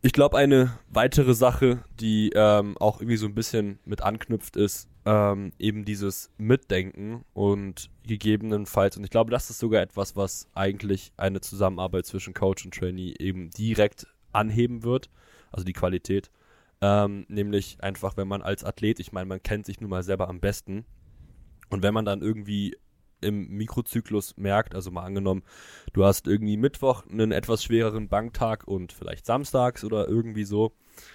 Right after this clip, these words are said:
und du merkst, boah, irgendwie fühlt sich vielleicht der Mittwoch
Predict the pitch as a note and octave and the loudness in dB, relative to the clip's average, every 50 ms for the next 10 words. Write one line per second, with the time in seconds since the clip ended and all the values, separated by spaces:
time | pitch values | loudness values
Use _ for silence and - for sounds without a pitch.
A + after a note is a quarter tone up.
0 | _ - _ - G#2+ G2+ F#2+ G#2+ G2+ G2 G#2 G#2+ A2+ - - - - _ - - | _ -18 _ 2 2 2 2 0 0 2 0 0 0 -2 -6 -16 -18 _ -16 -8
1 | - G#2+ B2+ A#2+ - A#2 C3 C#3 C#3 C#3 C#3+ D3 C#3 - - - - D3+ E3+ - | -2 0 0 0 2 0 -4 -4 -4 -4 -4 -4 -4 -6 -8 -2 -2 -2 -2 -2
2 | - - - - A2+ A2 A2+ A2+ - - G2+ G#2 A#2+ C3+ - - - A#2+ A#2 A2 | -8 -6 -4 -2 2 2 2 0 0 -4 -4 -2 -2 -4 -6 -2 0 0 0 0
3 | - | -4